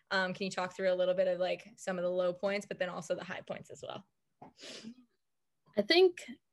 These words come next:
Speaker 2: overall, like, the low points would be, I wasn't the smartest in school. So I really had to, I really had to work hard to be able to maintain those grades that we needed. And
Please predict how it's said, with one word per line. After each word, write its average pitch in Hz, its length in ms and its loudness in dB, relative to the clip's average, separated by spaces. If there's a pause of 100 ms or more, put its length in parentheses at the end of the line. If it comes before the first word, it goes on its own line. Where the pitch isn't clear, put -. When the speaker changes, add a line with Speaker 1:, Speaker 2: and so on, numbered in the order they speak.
(920)
Speaker 2:
overall, 208 400 10
like, 185 180 6
the 180 100 6
low 190 180 10
points 185 320 0
would 175 100 -2
be, 180 400 4 (1200)
I 233 160 12
wasn't 269 520 10
the 208 100 8
smartest 185 440 8
in 180 100 4
school. 190 460 6 (480)
So 175 680 8 (100)
I 180 300 10
really 196 320 10
had 240 200 8
to, 240 380 6
I 196 100 8
really 269 200 12
had 285 80 10
to 277 60 10
work 233 200 10
hard 214 320 8
to 190 80 4
be 180 100 6
able 175 140 12
to 175 120 12
maintain 185 440 4
those 185 200 4
grades 180 360 6
that 175 180 8
we 180 100 4
needed. 180 460 6
And 170 380 4